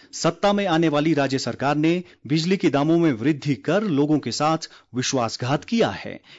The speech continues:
एक बयान में उन्होंने कहा कि बिजली उपभोक्ताओं पर ईंधन व बिजली खरीद समायोजन अधिभार के रूप में प्रति यूनिट तैंतीस पैसे बढ़ाकर हर उपभोक्ता पर औसतन लगभग एक सौ पच्चीस रुपए का अतिरिक्त बोझ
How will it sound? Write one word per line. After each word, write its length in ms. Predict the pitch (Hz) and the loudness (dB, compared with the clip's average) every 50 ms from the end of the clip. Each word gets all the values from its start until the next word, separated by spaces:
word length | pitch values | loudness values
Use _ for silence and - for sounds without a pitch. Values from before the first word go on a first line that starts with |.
| - - | 0 2
एक 140 | 175 180 147 | 2 2 4
बयान 260 | 156 156 160 170 196 | 4 4 4 4 4
में 120 | 220 240 | 2 2
उन्होंने 220 | 226 185 175 160 139 | 2 2 2 2 0
कहा 220 | - 135 139 175 | 0 -4 -4 -4
कि 140 | 180 196 156 | -4 -4 -4
बिजली 340 | 113 127 135 135 156 185 202 | -4 -6 -4 -4 -4 -4 -4
उपभोक्ताओं 680 | 196 165 - 131 117 113 131 135 - - 151 165 170 | -6 -6 -6 -4 -2 -2 -4 -2 0 0 0 0 0
पर 220 | 165 175 180 190 180 - - _ _ _ - | 0 0 0 0 -2 -6 -14 _ _ _ 2
ईंधन 340 | 160 190 180 180 202 208 | 2 4 4 4 2 4
व 140 | 208 202 196 | 4 2 2
बिजली 320 | 151 151 170 160 160 190 180 | 2 2 0 2 0 -4 -4
खरीद 340 | - - 170 170 180 185 | -2 -2 0 0 0 0
समायोजन 640 | 180 - - 156 151 151 139 135 143 160 156 180 185 | -2 -4 -2 0 0 0 0 2 2 2 2 0 -2
अधिभार 540 | - - 127 135 127 113 - 139 165 180 175 | -2 -4 -6 -6 -8 -6 -4 -2 -2 -2 -2
के 360 | 170 - - 180 170 170 156 | -4 -4 -2 0 2 2 2
रूप 340 | 123 104 110 143 226 220 - | 0 2 2 0 0 2 0
में 280 | 160 139 113 95 92 - - - - - _ - | 0 0 -2 -2 -6 -12 -16 -20 -20 -20 _ -2
प्रति 320 | 156 170 - 220 185 170 | -2 0 0 0 2 2
यूनिट 240 | 185 190 202 214 208 - | 4 4 4 2 0 2
तैंतीस 300 | - 170 165 165 190 160 | 2 2 2 2 -2 -4
पैसे 380 | - - 147 151 151 - 175 156 | -2 0 0 0 0 0 -2 -2
बढ़ाकर 520 | 107 110 110 120 143 147 - 175 196 214 214 - - - _ - | -2 -2 -2 -2 -2 0 0 0 0 0 -4 -8 -14 -12 _ 0
हर 120 | 160 196 | 0 0
उपभोक्ता 680 | 214 - 175 147 - 127 110 131 160 170 - - 185 180 | 2 0 -2 -2 -2 -2 0 2 0 2 2 0 0 2
पर 180 | 170 185 196 | 2 0 0
औसतन 560 | - - - 139 147 147 - 170 165 185 196 202 180 | 0 -2 -2 0 0 0 0 0 0 0 0 0 0
लगभग 480 | 123 120 143 143 - 202 170 143 156 165 - - - _ - | 0 -2 -2 0 2 2 2 2 0 -4 -8 -16 -8 _ 0
एक 120 | 175 175 | 0 2
सौ 100 | - 202 | 2 0
पच्चीस 420 | 170 - 180 175 175 - 214 - 185 | 2 2 -2 -2 0 -2 -2 -2 -2
रुपए 220 | 151 143 160 170 | -2 0 0 0
का 120 | 165 175 | 0 -2
अतिरिक्त 420 | 156 151 139 - 165 170 190 - 127 | -2 -4 0 2 2 2 0 -2 -2
बोझ 400 | 120 139 156 175 196 180 180 | 0 2 4 4 4 2 0